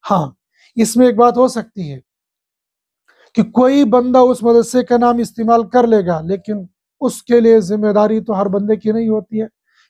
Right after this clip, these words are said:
या राब्ते वालों की जिम्मेदारी नहीं है। हाँ, राब्ता इदारे की तहकीक कर रहा है, इदारे की तस्दीक कर रहा है कि ये इदारा मौजूद है। लिहाजा जम्मू कश्मीर की आवाम से मेरी दरख्वास्त है, ये अपील है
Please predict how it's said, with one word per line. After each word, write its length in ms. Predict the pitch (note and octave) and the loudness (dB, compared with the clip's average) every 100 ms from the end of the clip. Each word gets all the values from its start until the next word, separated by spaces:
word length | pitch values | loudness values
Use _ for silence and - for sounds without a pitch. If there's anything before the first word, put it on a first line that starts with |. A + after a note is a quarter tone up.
| - | 0
या 180 | G3+ G#3 | 4 4
राब्ते 300 | G3+ F3+ A3+ | 4 2 2
वालों 260 | A3 A3 A3 | 4 2 0
की 100 | G#3+ | -4
जिम्मेदारी 560 | G3+ G#3 G#3 G#3+ A3+ | -4 -4 0 0 -2
नहीं 240 | G#3+ A3 G#3 | -6 -8 -10
है। 80 | C4 _ _ _ _ | -20 _ _ _ _
हाँ, 320 | G#3+ G#3 D3 _ _ _ _ | -2 0 -2 _ _ _ _
राब्ता 760 | F3 A#3 B3+ - C#4+ C#4+ D4 - _ | 2 2 2 -2 0 2 2 -2 _
इदारे 400 | B3 G3 A3+ B3 | -6 0 2 2
की 160 | B3+ A#3+ | -2 -8
तहकीक 460 | - G#3 - C#4 - | -6 -8 -4 -6 -2
कर 140 | B3 | -2
रहा 320 | A#3+ A#3+ A#3+ A#3+ | 2 0 0 0
है, 200 | B3 B3+ | 0 -2
इदारे 480 | - A3 A3 A3 A3 | -4 0 2 4 2
की 140 | A3+ | -2
तस्दीक 540 | G#3+ A3+ E3 F3 C#4+ - | -4 -4 -4 -2 -2 -2
कर 140 | A#3 | -2
रहा 100 | A3+ | -2
है 60 | A3+ | -4
कि 160 | A3+ | -6
ये 120 | G3+ G3 | -6 -4
इदारा 300 | F#3 G3+ G#3+ | 0 0 0
मौजूद 420 | F#3 F3 G#3+ G#3 | -2 -4 -2 -4
है। 140 | C3+ F3+ _ _ _ _ _ _ _ _ _ _ | -6 -16 _ _ _ _ _ _ _ _ _ _
लिहाजा 460 | F#3+ F#3+ F#3 G#3 G#3 - F3 | 0 2 2 2 0 -4 -2
जम्मू 220 | F#3+ F#3+ | -2 -2
कश्मीर 640 | F#3+ F#3+ - G#3 C4 C4 | -2 -4 -2 0 2 2
की 140 | - A3+ | 0 0
आवाम 400 | F#3 F#3 G#3+ A3 | 2 4 2 0
से 180 | G#3+ G3+ | -4 -4
मेरी 300 | F#3+ F#3+ G3 F#3+ | -4 -4 -6 -8
दरख्वास्त 640 | F#3 F#3 F3+ A#3+ C4 - - | -4 -4 -2 0 0 0 -4
है, 240 | G#3+ G#3 | -4 -2
ये 60 | G3 | -4
अपील 400 | F#3 G3+ B3 A#3 | -6 -2 -2 0
है 200 | G3+ A3+ | -2 -4